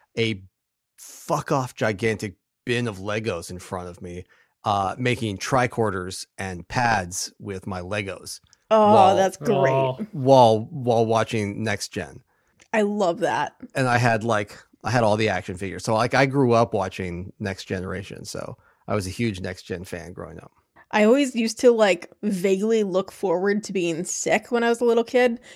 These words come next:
Speaker 2: because being sick meant that I had unlimited access to the wall of bootleg V H S tapes.
Speaker 1: Nice.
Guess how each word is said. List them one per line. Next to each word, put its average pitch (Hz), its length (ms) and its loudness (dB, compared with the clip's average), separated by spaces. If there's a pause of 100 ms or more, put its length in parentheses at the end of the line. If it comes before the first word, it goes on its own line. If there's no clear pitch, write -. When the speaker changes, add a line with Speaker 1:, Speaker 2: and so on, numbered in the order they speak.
Speaker 2:
because 220 300 2
being 208 320 -2
sick 202 420 -2 (300)
meant 202 300 0
that 190 220 4
I 185 100 4
had 190 360 0 (180)
unlimited 202 600 0
access 233 560 2
to - 140 -2
the 196 120 2
wall 175 520 6
of 180 200 -2
bootleg 185 380 0
V 185 200 0
H 170 140 -2
S 170 200 0
tapes. - 560 2 (240)
Speaker 1:
Nice. 87 400 -12